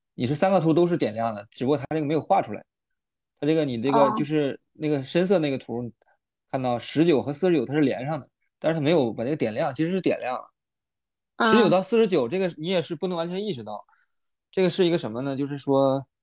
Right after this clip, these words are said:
Speaker 1: 这是一个纯水瓶座能量的通道。水瓶座能量和狮子座是相反的，狮子座就是说，“我是老大，大家都得看我，我要表现自己。”水瓶座就是说，“哎呀，咱们都是平等的。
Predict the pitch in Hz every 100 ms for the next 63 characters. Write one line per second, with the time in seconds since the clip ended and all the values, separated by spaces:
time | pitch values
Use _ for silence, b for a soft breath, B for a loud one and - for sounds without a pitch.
0 | _ _ _ _ - 160 156 156 147 131
1 | 120 - _ _ - 147 151 120 - 107
2 | 147 160 113 117 117 107 - 110 104 -
3 | 117 156 202 156 143 156 135 - _ _
4 | - 160 - 190 175 180 156 156 175 170
5 | 139 - - 185 196 185 165 156 156 147
6 | _ _ _ _ _ - 127 120 107 117
7 | 175 110 120 95 131 131 143 - - -
8 | - - - 101 135 131 101 113 107 101
9 | - b b - 120 131 165 185 165 143
10 | 131 110 101 - _ _ _ _ _ _
11 | _ - 123 170 180 180 160 135 117 104
12 | - _ _ _ _ - 139 156 101 85
13 | -